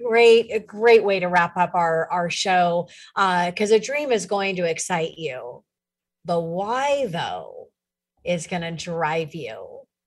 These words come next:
And that drive is going to keep you moving forward with the grit needed to run a high successful business and at the same time being able to have a great quality of life. So Shahar, as we wrap up the show,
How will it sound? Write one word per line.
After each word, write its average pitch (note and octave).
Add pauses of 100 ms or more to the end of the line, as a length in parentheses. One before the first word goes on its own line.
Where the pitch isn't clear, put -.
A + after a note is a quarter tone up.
(240)
And F3+
that F3+
drive F#3
is E3+
going E3
to E3
keep F#3
you F3
moving A#3
forward F3
with E3
the E3
grit F3+ (280)
needed D#3+ (360)
to G3
run E3 (100)
a E3+
high E3+
successful E3
business D#3
and G3+
at F3
the F3+
same F3+
time F3
being E3+
able D#3+
to D#3+
have D3+
a E3
great D3+
quality E3
of D3
life. D#3 (380)
So A#3
Shahar, B3
as B3
we A#3+
wrap B3
up C4
the A#3
show, G#3+